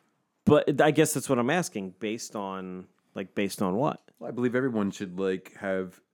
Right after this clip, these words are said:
Speaker 2: uh, access to equal education, higher education, healthcare. Give it away.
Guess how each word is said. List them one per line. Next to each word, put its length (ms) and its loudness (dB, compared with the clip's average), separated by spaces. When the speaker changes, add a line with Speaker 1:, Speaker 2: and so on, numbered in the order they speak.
Speaker 2:
uh, 380 -4
access 380 -6
to 140 -12
equal 200 -6
education, 540 -8
higher 260 -6
education, 840 -12
healthcare. 600 -6
Give 120 -6
it 60 -4
away. 400 -2